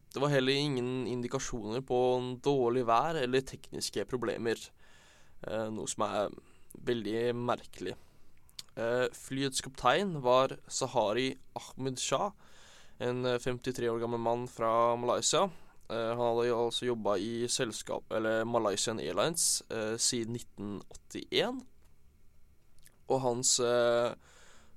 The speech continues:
kopilot, eh, som også satt i cockpiten, var, eh, Farik bin Ab Hamid, eh, tjuesju år gammel mann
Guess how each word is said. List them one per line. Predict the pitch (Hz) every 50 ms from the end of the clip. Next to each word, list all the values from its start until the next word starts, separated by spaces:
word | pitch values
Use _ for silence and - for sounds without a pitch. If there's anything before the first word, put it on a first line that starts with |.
| - - -
kopilot, | - 131 117 - - 147 170 208 208 208 - - - - - - - -
eh, | 135 139 139 135
som | 135 131 127
også | 131 139
satt | 127 143 135 131 135
i | 131
cockpiten, | 135 131 127 - - 127 123 - 156 165 185 185 170
var, | 135 123 123 123 120 -
eh, | 123 123 127 127 120 117 - - -
Farik | - - - 123 120 117 117 135 135 - - - - - - -
bin | - 117 120 123 131 127 - -
Ab | - 117 120 113 - - - - -
Hamid, | 104 113 117 127 147 180 180 160 - - - - - -
eh, | 113 113 110 113 113 113
tjuesju | 113 - 127 - - 123 110 110 107
år | 113
gammel | 117 117 123 123
mann | 123 123 127 131 135 135